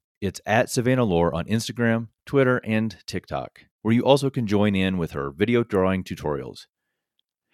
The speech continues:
If you connected with something you've heard in this conversation today, it would be helpful if you take a moment to rate and review the Humanitou podcast on your podcast player, if it's one that has that functionality.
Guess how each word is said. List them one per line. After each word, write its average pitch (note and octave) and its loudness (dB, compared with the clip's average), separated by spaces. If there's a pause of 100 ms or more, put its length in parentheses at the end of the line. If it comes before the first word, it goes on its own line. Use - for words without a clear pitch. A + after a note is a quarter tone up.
(100)
If A#2+ -4
you F#3+ 0
connected C#3 2
with F#2 2
something G#2+ -2
you've F#2 -2
heard F2+ 0
in E2+ -2
this F#2 -4
conversation D#2 -6
today, D#2 -14 (680)
it D3 4
would D3+ 4
be E3 -4
helpful - 2 (160)
if A2+ -6
you G#2+ -4
take C#3+ 0
a E3+ 4
moment A#2+ 2
to G2+ 0
rate G2 0
and A#2+ -6
review G#2 2
the D#2 -10
Humanitou G2 -2
podcast D2+ -6 (140)
on A#2 0
your A#2+ -2
podcast E2 -4
player, C2 -6 (100)
if C#3 0
it's C#3 -2
one B2 2
that G2 0
has G2 0
that E2+ -2
functionality. D#2+ -6